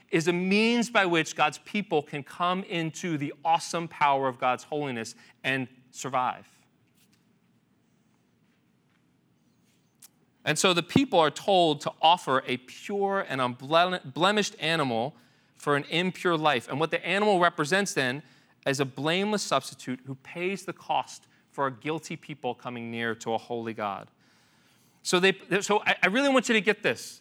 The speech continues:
and somehow this thread gets in our thinking somehow. The sacrifices are not for a bloodthirsty God. God is not bloodthirsty.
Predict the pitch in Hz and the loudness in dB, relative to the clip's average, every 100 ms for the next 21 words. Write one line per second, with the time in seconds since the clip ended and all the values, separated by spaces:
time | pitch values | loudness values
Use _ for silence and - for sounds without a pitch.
0 | _ 160 160 226 208 226 208 190 - 196 | _ -8 -4 -2 2 2 4 2 0 -2
1 | 185 185 147 160 - - - 160 160 156 | 0 0 0 -2 -2 -10 -4 -2 -2 -6
2 | - _ 139 147 175 175 170 123 104 - | -12 _ -6 -4 -4 -6 -4 -6 -6 -8
3 | 139 120 120 101 - _ _ _ _ 156 | -8 -6 -6 -6 -8 _ _ _ _ -6
4 | 160 233 233 262 - 226 214 214 190 - | 0 0 2 0 2 2 2 0 -2 0
5 | 165 170 175 185 196 220 - - - 180 | 0 0 0 4 4 4 0 -10 2 4
6 | 160 139 165 180 - 185 170 175 156 160 | 4 2 2 2 0 -2 -2 -4 2 4
7 | 131 95 _ _ _ _ _ _ _ _ | 2 -2 _ _ _ _ _ _ _ _
8 | _ _ _ _ _ _ _ _ _ _ | _ _ _ _ _ _ _ _ _ _
9 | _ - 151 214 262 220 214 220 196 220 | _ -2 4 6 6 6 6 6 6 4
10 | 214 175 - 123 | 4 0 0 -8